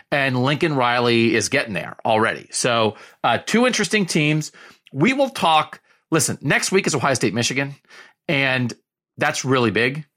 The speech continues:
And so we're gonna talk more about that game a week from now, but I wanted to get this Michigan discussion in here now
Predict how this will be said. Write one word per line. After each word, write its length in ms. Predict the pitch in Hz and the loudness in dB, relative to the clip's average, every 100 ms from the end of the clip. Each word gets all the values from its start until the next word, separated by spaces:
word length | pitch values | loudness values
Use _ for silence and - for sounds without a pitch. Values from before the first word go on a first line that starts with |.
| - | -6
And 160 | 120 | -4
so 160 | 110 131 | 0 0
we're 160 | 135 220 | 2 0
gonna 100 | 190 | 0
talk 300 | 147 113 120 | 0 0 0
more 140 | 123 | 0
about 220 | 113 110 | 2 0
that 140 | 107 101 | -2 -2
game 200 | 120 95 | -2 -2
a 40 | |
week 300 | 80 117 120 | -2 -4 -2
from 160 | 151 143 | -4 0
now, 180 | 143 | 0
but 140 | 135 127 | 2 2
I 80 | 117 | 0
wanted 360 | 117 220 277 | 2 0 0
to 60 | 165 | -2
get 260 | 147 139 | -2 -2
this 200 | 135 120 | -2 -4
Michigan 360 | 113 117 117 113 | -2 -2 -2 -2
discussion 520 | 101 - 110 - 107 | -2 -2 -4 -2 -2
in 100 | 110 | -2
here 400 | 101 113 101 95 - - - _ - | -2 0 0 -2 -8 -20 -20 _ -6
now 580 | 107 120 87 71 65 | -2 0 0 -2 -6